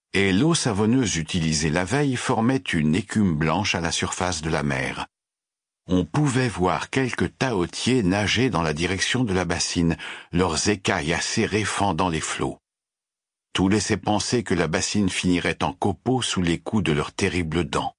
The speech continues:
Mais quelque chose d'incroyable se produisit. Les tahotiers ne croquèrent pas la bassine. Une fois pénétrés dans la zone où s'étalait la mousse,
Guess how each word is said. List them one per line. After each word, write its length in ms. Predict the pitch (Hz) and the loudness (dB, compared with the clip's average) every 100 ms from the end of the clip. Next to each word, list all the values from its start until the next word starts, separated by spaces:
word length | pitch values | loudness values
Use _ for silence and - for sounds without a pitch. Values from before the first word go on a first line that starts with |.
| _ _ _ _ _ _ _ _ _ _ _ _ _ _ _ | _ _ _ _ _ _ _ _ _ _ _ _ _ _ _
Mais 120 | - | -4
quelque 320 | - 131 - 78 | -2 -2 0 0
chose 340 | - 123 87 | 2 0 0
d'incroyable 760 | 98 110 - 76 69 85 71 | -2 -2 -2 -2 0 -2 -2
se 140 | 64 - | -4 -4
produisit. 680 | - 82 69 62 62 62 - _ _ _ _ _ _ _ _ _ _ _ _ 85 | -4 -6 -2 -4 -4 -8 -12 _ _ _ _ _ _ _ _ _ _ _ _ -2
Les 140 | 95 | 0
tahotiers 580 | - 127 98 - - 117 | 2 2 0 0 0 2
ne 140 | 76 | 2
croquèrent 600 | - - 120 - 117 95 | 0 0 0 0 -2 -2
pas 200 | - 95 | -4 -2
la 100 | 92 | -2
bassine. 560 | 78 78 - 67 65 71 _ _ _ _ _ _ _ _ _ _ | -2 -4 -4 -4 -6 -8 _ _ _ _ _ _ _ _ _ _
Une 180 | 120 131 | 2 4
fois 220 | - 135 | 4 2
pénétrés 560 | - 123 127 - - 131 | 2 4 4 2 2 2
dans 120 | 87 | 2
la 140 | 87 | 2
zone 320 | 78 107 120 78 | 2 2 4 2
où 60 | |
s'étalait 420 | - - 101 104 | 0 0 2 2
la 140 | 92 67 | 2 2
mousse, 480 | 78 135 - - | 2 2 0 -4